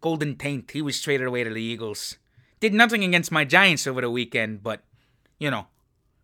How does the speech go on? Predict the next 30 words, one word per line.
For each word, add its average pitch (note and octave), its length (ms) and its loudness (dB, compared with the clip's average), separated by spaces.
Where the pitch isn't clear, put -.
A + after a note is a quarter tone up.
that E3+ 120 2
was E3 120 -2
a D#3 60 -2
guy D#3 160 2
who D3+ 60 2
was C3+ 120 -2
doing D3 220 -4
really D#3+ 200 -2
good A#2+ 160 -6
on A2 120 -6
Detroit. G#2 560 -8
Now C3+ 180 -2
he's C3+ 140 -4
traded B2+ 180 -6
to A#2+ 60 -4
the A#2+ 60 -4
Eagles. A2+ 320 -8
He's B2 140 -12
doing C#3 220 -6
nothing, A2 320 -8
but, A#2+ 140 -10
you B2 100 -12
know, G2+ 80 -10
the A2+ 140 -10
Eagles A#2 240 -8
still G2+ 240 -10
win, F#2 180 -14
'cause - 160 -20
fuck - 300 -14
'em. - 140 -20